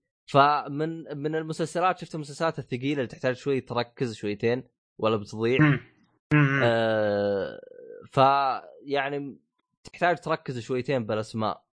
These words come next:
Speaker 1: إذا ما حفظت الأسماء حتضيع، لأنه حيجي وتقول: "أح، هو أنا وين؟ هو هذا، هذا إيش دخل هذا؟" فهمت علي؟
Speaker 2: إيه.
Speaker 1: فشوي فيها حوسة. آه، طبعًا أنا تابعت الموسم الأول كامل من عشر حلقات، طبعًا ما خلص،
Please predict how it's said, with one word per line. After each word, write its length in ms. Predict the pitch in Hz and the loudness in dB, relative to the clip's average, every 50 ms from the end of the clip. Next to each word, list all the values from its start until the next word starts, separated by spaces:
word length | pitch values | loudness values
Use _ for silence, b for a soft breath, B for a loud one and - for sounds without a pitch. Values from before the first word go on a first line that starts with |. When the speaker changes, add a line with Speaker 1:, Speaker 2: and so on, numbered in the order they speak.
| - | -10
Speaker 1:
إذا 200 | 107 107 107 120 | -8 -4 -2 -2
ما 300 | 120 135 151 151 147 143 | 0 2 2 2 2 2
حفظت 440 | 131 - 135 123 151 151 143 - - | 0 -2 -8 -6 -6 -6 -6 -4 -4
الأسماء 580 | 135 127 123 - 127 123 127 139 156 143 - - - | -4 -4 -4 -8 -4 -2 0 2 2 0 0 -4 -12
حتضيع، 600 | - - 120 113 - 120 113 117 110 98 87 - _ _ _ _ _ _ _ _ | -8 -8 -8 -6 -6 -6 -4 -2 -2 -2 -4 -6 _ _ _ _ _ _ _ _
لأنه 240 | - 98 107 120 127 | -4 -2 -2 -2 0
حيجي 380 | - 143 147 151 147 151 151 147 | 0 0 0 0 0 0 -2 -4
وتقول: 320 | 139 147 143 151 143 - - | -4 -2 0 0 0 0 0
"أح، 280 | 147 156 143 - - _ - | -2 -2 -2 -2 -10 _ -12
هو 200 | 123 131 139 147 | -6 -2 0 0
أنا 180 | 143 151 147 139 | 2 2 2 2
وين؟ 360 | 131 131 117 101 87 - - | 2 2 2 0 -2 -6 -4
هو 160 | 110 131 131 | -2 -2 -2
هذا، 440 | - - 113 143 160 165 156 139 - | -2 2 4 6 6 6 4 2 -4
هذا 420 | - 120 143 156 143 127 113 - _ _ _ - | -4 -2 -2 -2 -2 -2 -8 -10 _ _ _ -12
إيش 140 | 135 135 - | -12 -10 -4
دخل 360 | 135 117 143 - - 131 120 | -4 -4 -4 -4 -4 -6 -2
هذا؟" 320 | 127 135 139 123 117 - - _ - _ | 0 0 0 0 -2 -8 -12 _ -20 _
فهمت 220 | - 120 120 117 135 | -10 -8 -8 -4 -2
علي؟ 240 | 139 143 151 143 _ _ _ _ _ _ _ _ - - | -2 -2 -2 -4 _ _ _ _ _ _ _ _ -4 0
Speaker 2:
إيه. 760 | 117 117 120 113 123 135 135 131 123 101 92 80 69 78 95 | 2 4 4 6 6 6 6 4 2 0 -4 -6 -6 -8 -10
Speaker 1:
فشوي 320 | - - 135 143 143 139 | -4 0 0 2 2 2
فيها 180 | 135 127 120 110 | 0 -2 -4 -4
حوسة. 480 | - - 107 98 95 95 - 85 87 _ _ _ _ _ _ _ _ _ - | -6 -6 -8 -8 -8 -10 -14 -16 -16 _ _ _ _ _ _ _ _ _ -4
آه، 220 | 127 131 139 143 | -2 -2 0 -2
طبعًا 260 | 147 147 175 180 196 | 0 -2 -2 0 2
أنا 80 | 220 226 | 0 0
تابعت 320 | 202 233 226 247 214 170 | 0 0 0 0 -2 -2
الموسم 360 | 185 175 175 170 - 160 147 147 | -2 -2 -2 -2 -2 -4 -2 0
الأول 240 | 147 147 143 131 | 0 2 0 0
كامل 360 | - - 120 101 95 101 113 117 | -2 -2 -4 -2 -2 -2 -4 -6
من 100 | 110 98 | -6 -4
عشر 240 | 104 107 - 120 | -4 -6 -6 -6
حلقات، 520 | 110 - - 95 95 85 73 92 113 _ _ _ _ _ _ _ _ - | -10 -10 -10 -8 -6 -6 -6 -6 -6 _ _ _ _ _ _ _ _ -4
طبعًا 240 | - 107 104 104 107 | -2 0 2 2 0
ما 240 | 107 104 104 107 101 | 0 0 0 0 0
خلص، 680 | - - 92 85 80 82 101 - - - - _ _ | 0 -2 -4 -4 -4 -6 -6 -8 -10 -20 -20 _ _